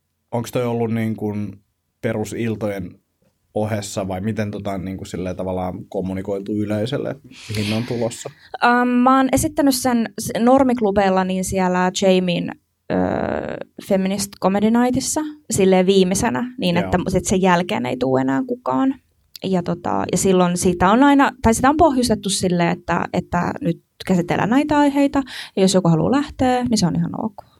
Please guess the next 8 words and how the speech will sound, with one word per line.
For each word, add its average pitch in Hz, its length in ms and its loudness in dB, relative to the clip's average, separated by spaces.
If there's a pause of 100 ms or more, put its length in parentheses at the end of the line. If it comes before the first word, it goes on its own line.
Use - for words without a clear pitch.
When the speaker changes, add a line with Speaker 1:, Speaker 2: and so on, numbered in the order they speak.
Speaker 2:
Et 190 80 -8
Speaker 1:
Joo. 120 80 -2
Speaker 2:
siihen 175 160 2
ei - 60 -2
kiinnitä - 340 -4
mitään 214 320 -2
huomioon. 214 460 -4 (680)
Mutta, 202 720 4